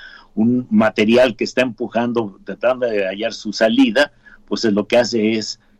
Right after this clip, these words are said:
hinchar el edificio volcánico. Ahora esto no lo observamos a simple vista,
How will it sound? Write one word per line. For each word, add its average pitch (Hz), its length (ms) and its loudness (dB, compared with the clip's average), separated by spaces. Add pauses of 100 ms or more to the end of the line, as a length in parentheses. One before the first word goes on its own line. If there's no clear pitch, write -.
hinchar 120 580 2 (140)
el 98 220 -4
edificio 110 460 -4
volcánico. 127 600 -2
Ahora 131 300 4
esto 127 680 -6
no 110 180 -8
lo 120 180 -4 (340)
observamos 123 760 -2
a 104 80 -8
simple 123 400 0
vista, 135 420 0